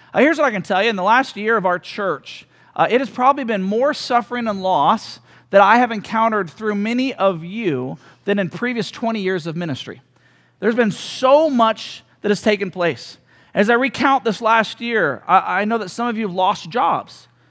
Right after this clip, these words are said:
homes, or different finances or resources.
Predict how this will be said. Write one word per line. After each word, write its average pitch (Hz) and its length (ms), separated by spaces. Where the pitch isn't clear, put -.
homes, 233 600
or 190 220
different 226 400
finances 214 640
or 185 80
resources. 175 720